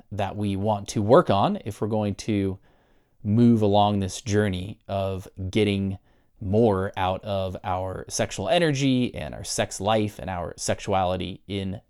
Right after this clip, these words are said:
general. And that is our connection with that sexual energy, because most guys as youth,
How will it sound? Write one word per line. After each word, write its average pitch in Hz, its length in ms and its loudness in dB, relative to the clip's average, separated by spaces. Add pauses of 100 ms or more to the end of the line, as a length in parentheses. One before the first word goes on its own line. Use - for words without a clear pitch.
general. 110 560 6 (1080)
And 113 100 2
that 131 200 4
is 95 500 -2 (480)
our 107 220 4
connection 107 840 0
with 135 460 2 (180)
that 98 420 -2 (100)
sexual 95 420 -4
energy, 98 460 -8
because 107 520 0
most 165 400 0
guys 98 460 0 (800)
as 98 720 -2 (160)
youth, 101 640 -2